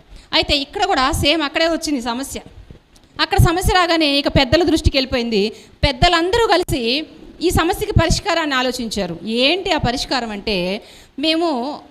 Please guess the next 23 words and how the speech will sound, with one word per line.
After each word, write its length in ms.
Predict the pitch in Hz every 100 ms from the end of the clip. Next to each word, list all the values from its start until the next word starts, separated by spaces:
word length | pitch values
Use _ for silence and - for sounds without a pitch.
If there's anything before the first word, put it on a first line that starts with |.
| _ _ _ _ _ _ _ _ _ 220
వాక్య 340 | 269 381 453 -
పరిచర్యను 520 | 359 - 359 311 294
చేయాలా, 480 | 254 226 208 180 330 - _ _ -
మీకు 180 | 359 339
ఆహారం 400 | 330 392 359 349
అని 100 | 339
పంచిపెట్టాలా 600 | 302 302 233 - 285 277
మేము?" 240 | 262 254 262 - - - _ _ _ _
అంతేనా? 280 | 147 240 359 - - _ - _ _ _
ఆ 60 | 247
కాలంలో, 500 | 277 285 302 302 370
పిలుపు 360 | 440 285 269 269
గారు 200 | 247 226
ఉన్న 100 | 214
కాలంలో 440 | 220 208 208 208
పరిచర్యలు 500 | 202 233 - 262 294
రెండు 220 | 262 226
విధాలుగా 360 | 202 196 202 220
జరిగాయి. 340 | 196 165 151 - - _ _ - -
ఒకటి 640 | 302 349 339 240 254 285 - -
ఆత్మలకు 440 | 262 294 311 302
చేసే 260 | 262 247 -
పరిచర్య, 800 | 262 226 226 277 233 214 190